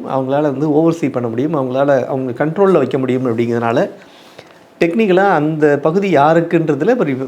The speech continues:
பெரிய ஒரு சண்டை நடந்துட்டு இருக்கு, ஒரு பிரச்சனைகள் போய்கிட்டு இருக்கு, ரொம்ப காலமா போயிட்டு இருக்கு.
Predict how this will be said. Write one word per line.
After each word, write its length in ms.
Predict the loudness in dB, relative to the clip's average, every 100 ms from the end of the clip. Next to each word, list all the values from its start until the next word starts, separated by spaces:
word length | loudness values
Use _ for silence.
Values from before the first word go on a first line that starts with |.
| -6
பெரிய 220 | -2 0
ஒரு 280 | 0 0 -2
சண்டை 300 | -6 -4 -2
நடந்துட்டு 340 | -2 -2 -4 -6
இருக்கு, 300 | -8 -6 -4
ஒரு 120 | -4
பிரச்சனைகள் 440 | -6 -4 -4 -2
போய்கிட்டு 180 | -4 -4
இருக்கு, 400 | -6 -8 -10 -6
ரொம்ப 240 | -4 0 0
காலமா 340 | 2 2 0
போயிட்டு 280 | -4 -8 -12
இருக்கு. 180 | -20